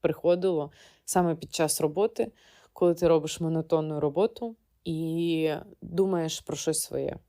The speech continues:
Також мені неймовірно пощастило, це основна причина, чому я досі працюю на складі і не, не дуже поспішаю шукати нову роботу.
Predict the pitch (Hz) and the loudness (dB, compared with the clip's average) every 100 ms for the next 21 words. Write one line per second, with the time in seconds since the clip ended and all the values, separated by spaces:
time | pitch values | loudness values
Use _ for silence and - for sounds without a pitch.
0 | _ _ _ _ - - - 233 247 - | _ _ _ _ -20 -20 0 0 0 -2
1 | 185 190 190 180 175 175 165 147 151 - | -4 -4 -4 -4 0 0 0 -2 -4 -4
2 | - 208 185 - - 196 202 196 185 175 | -2 2 2 2 2 2 2 2 2 4
3 | 180 - 160 - 208 208 190 175 170 165 | 2 2 -4 -4 -4 -4 -8 -6 -4 0
4 | 160 156 131 143 147 - 147 160 - 208 | 2 2 -2 -4 -4 -4 -2 -4 2 2
5 | 214 185 170 165 - 180 175 170 165 170 | 2 0 -2 -4 -2 0 2 0 0 -2
6 | 156 160 165 160 156 170 - 165 156 156 | -4 -4 0 0 0 -4 -8 -4 -2 -2
7 | - - 156 160 - 165 165 170 160 156 | -2 -2 0 0 -2 -2 -4 -2 -2 0
8 | 208 - | -2 -2